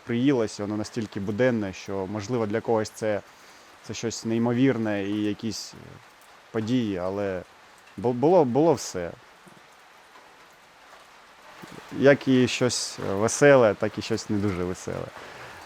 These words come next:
Але намагаюсь запам'ятовувати якісь, е, класні, прикольні моменти. Я побажав би бути сильним, е, в критичні моменти, коли тобі здається, що, ну, все вже, просто все,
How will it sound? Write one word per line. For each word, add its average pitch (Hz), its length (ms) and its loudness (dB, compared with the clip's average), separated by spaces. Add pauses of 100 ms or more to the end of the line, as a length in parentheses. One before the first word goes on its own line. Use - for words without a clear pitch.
(480)
Але 120 320 8
намагаюсь 113 380 6
запам'ятовувати 101 760 2
якісь, - 440 -8 (160)
е, - 40 -16 (440)
класні, 110 320 4
прикольні 95 400 -2
моменти. 87 400 -6 (1000)
Я 156 80 2
побажав 156 360 4
би 139 120 6
бути 127 240 0
сильним, 127 560 2
е, - 200 -14 (320)
в - 280 -12
критичні 120 460 -2
моменти, 110 680 2 (140)
коли 107 180 0
тобі 107 220 -2
здається, 107 480 0
що, 101 400 0 (400)
ну, 135 120 2
все 98 280 -2
вже, 85 160 -6
просто 113 360 -2
все, 139 380 2